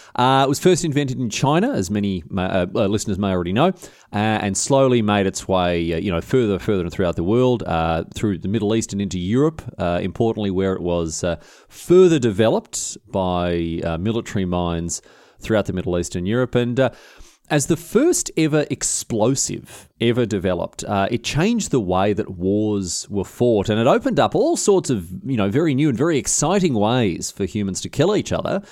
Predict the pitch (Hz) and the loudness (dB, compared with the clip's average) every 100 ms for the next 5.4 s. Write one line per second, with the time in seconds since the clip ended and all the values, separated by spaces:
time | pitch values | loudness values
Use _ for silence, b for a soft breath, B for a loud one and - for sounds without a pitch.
0 | B B B B - 82 80 87 85 - | B B B B -6 -4 -2 -2 -4 -2
1 | 92 90 104 90 87 - 131 123 - 101 | -2 0 0 0 0 0 0 0 0 -2
2 | 85 - - - _ - 226 240 98 - | -2 -6 -8 -20 _ 0 2 4 2 -4
3 | - 170 82 - 92 123 92 80 101 131 | -4 -4 -4 -4 -4 -4 -6 -6 -2 -2
4 | 110 87 90 87 87 85 90 101 - 98 | -4 -6 -4 -2 -4 -4 -4 -6 -4 -4
5 | 90 - 117 180 | -2 0 0 -2